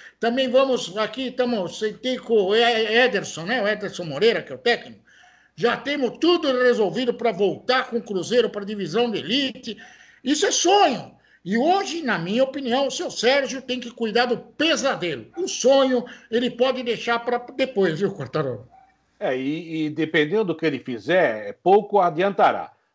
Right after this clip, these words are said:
Speaker 2: Porque suponhamos ele deve hoje praticamente oitenta milhões, né? Se ele diminuir pra setecentos e cinquenta, ainda será uma, uma dívida muito grande pra qualquer time, principalmente para um time brasileiro,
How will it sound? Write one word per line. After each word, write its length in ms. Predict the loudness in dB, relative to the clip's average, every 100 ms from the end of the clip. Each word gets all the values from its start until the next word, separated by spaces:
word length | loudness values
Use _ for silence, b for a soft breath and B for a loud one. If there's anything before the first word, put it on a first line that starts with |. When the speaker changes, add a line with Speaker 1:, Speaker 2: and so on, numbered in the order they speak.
| _
Speaker 2:
Porque 200 | -6 -4
suponhamos 720 | -4 2 4 4 2 0 0
ele 120 | 0
deve 300 | 0 0 0
hoje 200 | -2 -4
praticamente 500 | -4 -4 -4 -6 -4
oitenta 380 | -6 -4 -6 -6
milhões, 640 | -6 -6 -6 -10 -16 -20 _ _ _ _
né? 240 | -6 -6 -8 _ _ _ _
Se 180 | 2 2
ele 140 | 2
diminuir 460 | -4 -2 0 2 2
pra 140 | 0
setecentos 520 | 0 -4 -2 -8 -8
e 40 | -10
cinquenta, 560 | -2 -2 -2 -6 -18 _ _ _ _ _ _ -20 _ -4
ainda 520 | 0 0 0 0 0
será 360 | 2 2 2
uma, 320 | 2 0 -4 -8 _ -12
uma 120 | -10
dívida 400 | -8 -4 0 0
muito 500 | 0 -4 -4 -4 -4
grande 380 | 0 0 -2 -2
pra 160 | -2
qualquer 400 | 2 0 0 -2
time, 420 | -2 -6 -8 -6
principalmente 540 | -6 -6 -2 -2 -2 -4
para 120 | -4
um 60 | -4
time 240 | -6 -2
brasileiro, 560 | 0 2 2 2 0